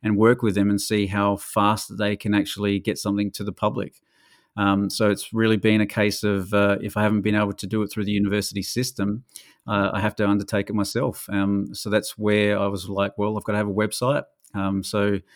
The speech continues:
we've started that website. It's called wink sleep dot online. That'll get you to the website. And so the idea is to,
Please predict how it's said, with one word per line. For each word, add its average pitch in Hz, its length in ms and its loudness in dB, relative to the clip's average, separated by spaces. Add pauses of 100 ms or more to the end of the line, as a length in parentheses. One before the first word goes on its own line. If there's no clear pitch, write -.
(300)
we've 107 120 -4
started 107 320 2
that 101 120 2
website. 110 400 0
It's 104 120 -8
called 98 300 -2
wink 107 380 0
sleep - 580 -2
dot 113 300 2
online. 104 640 0
That'll 104 200 0
get 107 140 -2
you 101 100 -4
to - 120 -12
the 98 80 -6
website. 117 480 0 (600)
And 117 140 4
so 117 300 6
the 107 200 4
idea 135 420 6
is 113 280 2
to, 107 520 2